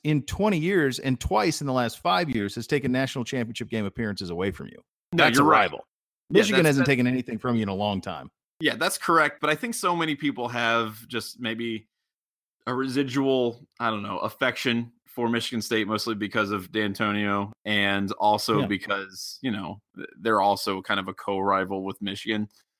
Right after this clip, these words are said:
Speaker 2: So,
Speaker 1: And
Speaker 2: so
Speaker 1: they're not
Speaker 2: maybe people
Speaker 1: threatening.
Speaker 2: don't wanna admit that, maybe, you know, emotionally, but you're right.
Speaker 1: Right.
Speaker 2: I mean, the, the effect that they've had on the Ohio State program late, recently can't really be denied.
Speaker 1: Oh, no. They've had more effect on the program than anybody else. <laughs> Negatively.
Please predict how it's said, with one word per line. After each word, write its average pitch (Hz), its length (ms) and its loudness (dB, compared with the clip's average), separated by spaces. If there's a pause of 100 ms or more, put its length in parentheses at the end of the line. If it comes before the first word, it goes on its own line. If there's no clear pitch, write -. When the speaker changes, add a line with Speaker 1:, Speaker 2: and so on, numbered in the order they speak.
Speaker 2:
So, 113 280 4
Speaker 1:
And 101 80 -2
Speaker 2:
so 170 60 4
Speaker 1:
they're 180 100 8
not 170 80 8
Speaker 2:
maybe 143 120 4
people 123 100 4
Speaker 1:
threatening. 120 260 2
Speaker 2:
don't 113 80 -8
wanna 117 140 -4 (160)
admit 120 200 0
that, 123 260 2 (100)
maybe, 113 260 2
you 104 300 0
know, 101 100 0
emotionally, 127 720 0
but 120 140 -2
you're 107 140 -2
right. 123 280 4
Speaker 1:
Right. - 20 -8
Speaker 2:
I - 40 -8
mean, 92 100 -8 (320)
the, 107 200 -4
the 110 120 2
effect 131 360 -2
that 92 80 -20
they've 113 180 0
had 110 300 -2 (160)
on 107 140 0
the 104 100 0
Ohio 104 200 2
State 98 240 -4
program 98 460 -4
late, 76 180 -8
recently 92 440 -8
can't 98 240 -10
really 92 180 -6
be 92 120 -12
denied. 90 380 -8 (840)
Speaker 1:
Oh, 160 140 4
no. 117 260 2
They've 135 180 6
had 143 120 2
more 165 200 6
effect 156 320 0
on 139 80 2
the 120 60 2
program 117 420 0
than 107 140 -2
anybody 107 420 -2
else. - 300 -12 (580)
<laughs> 139 160 -2
Negatively. 123 580 -2